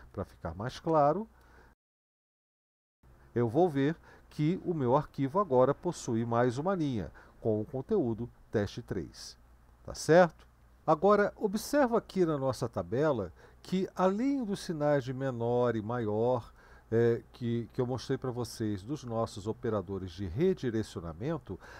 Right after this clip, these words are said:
a gente tem ainda uma informação opcional, por isso que tá entre colchetes, que é o descritor de arquivos. Ora, quando a gente fez todos esses exemplos até aqui,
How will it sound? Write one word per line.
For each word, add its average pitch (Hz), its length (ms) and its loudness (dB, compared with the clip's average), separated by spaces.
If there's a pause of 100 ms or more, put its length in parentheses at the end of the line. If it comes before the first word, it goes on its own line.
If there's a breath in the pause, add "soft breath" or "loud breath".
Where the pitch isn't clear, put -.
(120)
a 170 120 4
gente 202 340 -4
tem 214 240 2
ainda 160 460 2
uma 151 340 -2
informação 160 800 -2 (120)
opcional, 170 720 0
por 117 160 -6
isso - 180 -8
que - 60 -16
tá 120 180 0
entre 117 200 -8
colchetes, 110 760 -4 (320 loud breath)
que 269 220 2
é 180 220 8 (280 loud breath)
o 233 240 2 (200)
descritor 160 720 4
de 151 100 -4
arquivos. - 640 -8 (300 loud breath)
Ora, 131 300 6 (340 soft breath)
quando 247 480 2
a 180 120 4
gente 160 340 -4
fez 117 340 -4
todos 196 640 2
esses 156 300 -2
exemplos 117 580 -4
até 139 320 0
aqui, 127 520 -4